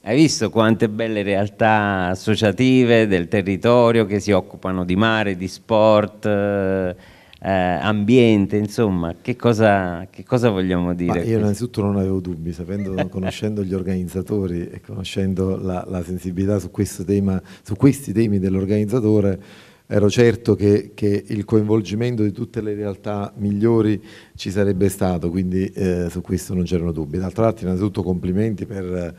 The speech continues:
Speaker 2: questo bel momento, questa bella iniziativa. Poi Castellabate chiaramente ha un significato particolare, parlare di cinema a Castellabate significa ovviamente,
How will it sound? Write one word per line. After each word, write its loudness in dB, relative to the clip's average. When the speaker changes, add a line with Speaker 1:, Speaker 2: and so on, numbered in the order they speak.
Speaker 2:
questo 0
bel 4
momento, 2
questa 2
bella 2
iniziativa. 2
Poi 2
Castellabate 2
chiaramente 0
ha -4
un 0
significato 0
particolare, 2
parlare 2
di -2
cinema -2
a 0
Castellabate 0
significa -2
ovviamente, -2